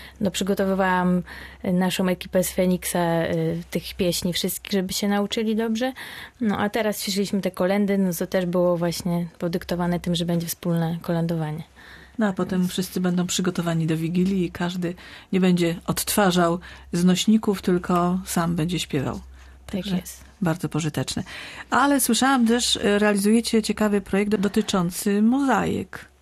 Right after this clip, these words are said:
Speaker 1: E, to jest, e, projekt, e, sfinansowany z Urzędu Marszałkowskiego. Nazywa się Feniks jako symbol, sztuka i życie. No i głównym celem tego zadania jest reintegracja, e, zawo-, zawodowa i społeczna,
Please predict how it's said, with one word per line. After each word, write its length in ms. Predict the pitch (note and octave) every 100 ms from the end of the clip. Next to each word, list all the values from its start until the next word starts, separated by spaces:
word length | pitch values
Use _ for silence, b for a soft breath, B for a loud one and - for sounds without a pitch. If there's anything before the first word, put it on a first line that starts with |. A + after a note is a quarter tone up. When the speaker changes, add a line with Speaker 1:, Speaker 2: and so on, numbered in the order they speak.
| - -
Speaker 1:
E, 180 | G#3+ G3+
to 120 | B3
jest, 320 | A#3+ A3 -
e, 420 | G#3 G#3 G3+ G3 F#3+
projekt, 460 | A3 A3+ G#3 - - A#3+ -
e, 260 | G3 F#3 F#3
sfinansowany 1160 | - - - - G#3+ G3 F#3+ G3 G3+ G3 F#3
z 280 | F#3 F3+ G3
Urzędu 320 | F#3+ G3 F#3+
Marszałkowskiego. 920 | F#3 F#3+ F#3+ F3+ F3 - F#3+ G3 B3+ B3+ B B B
Nazywa 400 | G3 F#3+ F#3 F3+
się 340 | - F#3+ F3+ F3
Feniks 400 | G#3 F#3+ F#3 F#3+
jako 420 | F3+ F3+ F3+ F3+ - -
symbol, 380 | - G#3 F#3+ F#3
sztuka 340 | - G3+ -
i 120 | F3 F3+
życie. 340 | G3+ - B3+ C#4+ B B B B B A#3
No 220 | G#3 G3+
i 40 |
głównym 320 | G#3+ A#3 A3 G#3
celem 540 | G#3 G3 F#3+ F#3+ F#3+
tego 200 | G3 F#3
zadania 440 | F#3 F#3+ F#3+ F#3+ F#3
jest 220 | F3 -
reintegracja, 680 | F#3+ F#3 F3+ F#3 F#3+ - F3+
e, 500 | F3+ F3 F#3+ E3+ E3+
zawo-, 300 | F#3 F#3 F#3 - -
zawodowa 440 | G3 F3+ G3 F#3+ F#3
i 40 |
społeczna, 640 | - F#3 F#3+ - A#3 B3+